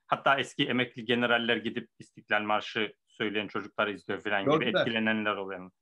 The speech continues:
Speaker 1: Evet.
Speaker 2: Buna binaen bu yeni ekip buna karşı hamleye niyetlendi. Biz, e, Hoca Efendi yaptığımız görüşmede, "Hocam," dedik, "bu adamlar bize karşı saldırmaya niyetliyorlar.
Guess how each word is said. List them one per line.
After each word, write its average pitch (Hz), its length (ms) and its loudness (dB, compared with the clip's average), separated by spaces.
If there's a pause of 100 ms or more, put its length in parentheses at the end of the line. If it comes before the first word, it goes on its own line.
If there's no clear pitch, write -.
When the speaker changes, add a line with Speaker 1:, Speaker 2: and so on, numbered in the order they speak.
Speaker 1:
Evet. 127 180 0 (500)
Speaker 2:
Buna 185 280 2
binaen 165 380 4
bu 196 100 4
yeni 175 380 4
ekip 160 360 0 (140)
buna 156 240 0
karşı 143 320 0
hamleye 131 480 0
niyetlendi. 107 800 -8 (800)
Biz, 165 360 0
e, 160 320 0
Hoca 147 440 -2
Efendi 160 280 0
yaptığımız 156 500 0
görüşmede, 143 580 -2
"Hocam," 147 360 -2
dedik, 123 200 -4
"bu 160 100 -2
adamlar 135 420 0
bize 143 180 -4
karşı 131 380 -4
saldırmaya 147 580 0
niyetliyorlar. 120 640 -4